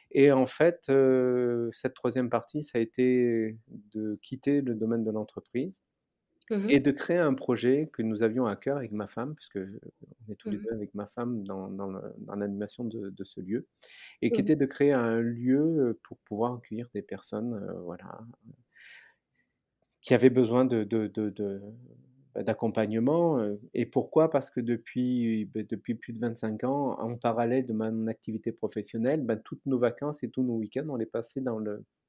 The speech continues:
Speaker 1: cadre de développement, de notre développement. C'est-à-dire qu'on en rencontrait, ben, hem, la psychologie transpersonnelle avec la respiration holotropique, directement avec Stanislav Grof.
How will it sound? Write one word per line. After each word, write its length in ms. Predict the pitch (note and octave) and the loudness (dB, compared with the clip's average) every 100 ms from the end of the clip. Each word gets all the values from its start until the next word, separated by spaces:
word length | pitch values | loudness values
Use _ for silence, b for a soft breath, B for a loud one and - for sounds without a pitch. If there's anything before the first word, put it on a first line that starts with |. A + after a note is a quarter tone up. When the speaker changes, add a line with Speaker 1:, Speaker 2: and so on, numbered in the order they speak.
| _ | _
Speaker 1:
cadre 200 | C3 B2 | 0 0
de 160 | A2+ G#2+ G#2+ | -2 -6 -4
développement, 840 | A#2+ G#2+ G#2+ - A#2 A#2+ A#2+ A#2+ A2 G#2 - b _ A#2+ | -4 0 -2 -2 -4 -2 -4 -4 -6 -10 -18 b _ 0
de 60 | |
notre 180 | A#2 A#2+ | 2 2
développement. 520 | A#2+ A2+ B2 A#2+ E3 | 2 4 4 4 0
C'est-à-dire 500 | D#3 G#2+ G2+ G#2+ A#2+ - | 0 -2 -2 -2 -4 -2
qu'on 800 | G#2+ - - - - _ A2 G#2+ | -4 -4 -16 -20 -20 _ -4 -4
en 80 | G#2 | -2
rencontrait, 760 | A2+ G#2+ A2 G#2 - B2 C3 | -4 -4 -6 -6 0 2 2
ben, 500 | A2 G#2+ G#2+ G#2+ G2 | 2 0 0 -2 -2
hem, 240 | G2 G2 F2 - B B B B - | -4 -6 -10 -16 B B B B -6
la 160 | A#2+ | -4
psychologie 460 | A#2+ - B2+ A2+ A2+ | -4 -2 2 2 0
transpersonnelle 800 | G#2+ A2+ - A2+ - A#2 A#2 C3+ | -6 -8 -4 -4 -4 -4 -2 0
avec 240 | C3+ G#2+ G#2 | 0 -2 -6
la 100 | A2 | -6
respiration 520 | A2 - A2 G#2+ A#2 | -8 -6 -6 -4 -4
holotropique, 720 | A2+ A2 A2 - C3 D#3 - | -4 -4 -8 -6 -6 -6 -8
directement 560 | G2 G#2 G#2+ - A2 A2 | -10 -10 -12 -10 -6 -6
avec 140 | G#2+ | -6
Stanislav 500 | - G#2+ G#2+ - G#2+ - | -8 -8 -6 -6 -8 -4
Grof. 520 | A2 B2+ C#3 D3 | 0 4 4 2